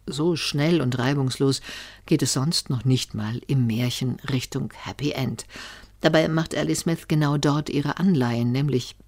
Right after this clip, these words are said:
bei dem berühmten Klassiker von Charles Dickens, A Christmas Carol. Er ist die Folie für die Haupterzählung im Roman Winter. Darauf weist die Autorin selbst immer wieder hin. Der Geist der Weihnacht bearbeitet bei Dickens den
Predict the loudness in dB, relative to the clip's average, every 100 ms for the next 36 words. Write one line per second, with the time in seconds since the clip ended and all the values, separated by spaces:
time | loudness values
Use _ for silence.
0 | -4 -2 0 0 2 2 0 0 -4 -2
1 | -2 -2 -4 -4 -4 0 0 0 -2 -4
2 | 0 -2 -2 -6 -8 -4 -4 -2 -4 -4
3 | -6 -6 -6 -6 -8 -14 -18 -18 -20 -20
4 | -8 0 2 2 -2 -4 2 2 6 4
5 | 4 -2 -2 -2 -4 -4 -6 -2 0 0
6 | 0 -2 0 0 2 2 2 0 0 2
7 | 2 2 -2 -6 -10 -20 -20 -20 -8 -4
8 | -4 -4 -2 -2 -2 -4 -4 -2 -2 0
9 | 0 0 -2 -4 -4 -4 -4 -4 -2 0
10 | -2 -2 -12 -20 -14 -6 0 2 2 2
11 | 0 0 0 0 -2 -6 -10 -6 0 2
12 | 2 0 -2 -4 -4 -2 -2 0 -2 -2
13 | -2 -2